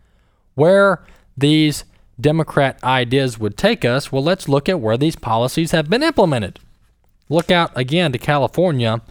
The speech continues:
and you ask, "Well, how many people are homeless out in California?" Well,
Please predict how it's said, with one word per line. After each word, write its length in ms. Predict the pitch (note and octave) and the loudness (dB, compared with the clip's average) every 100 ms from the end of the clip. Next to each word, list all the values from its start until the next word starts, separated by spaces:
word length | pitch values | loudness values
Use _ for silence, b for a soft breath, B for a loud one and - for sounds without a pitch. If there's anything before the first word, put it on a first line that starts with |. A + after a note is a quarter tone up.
| b b b b - | b b b b -2
and 460 | C#3 C#3+ C#3+ B2+ | 0 2 0 -2
you 160 | C#3+ C#3 | 0 2
ask, 340 | C#3 D#3 - | 2 0 0
"Well, 140 | C3 B2+ | -4 0
how 180 | G3 | 0
many 260 | A#3+ G3+ E3 | 2 0 -2
people 500 | - F3+ F3 D#3+ D#3 | -2 -2 0 -2 -2
are 220 | - C3 | -2 -2
homeless 500 | A#2 E3+ F3+ C#3+ - - | 0 0 0 -2 -4 -4
out 200 | D3 C#3 | -2 0
in 160 | B2 | -2
California?" 840 | - D3 C3+ - E3 D3+ G2+ G2 - - _ _ _ _ _ _ - | -2 0 0 -2 -2 -2 -2 -4 -10 -20 _ _ _ _ _ _ -8
Well, 420 | A2+ B2 E3 E3 | 0 4 4 2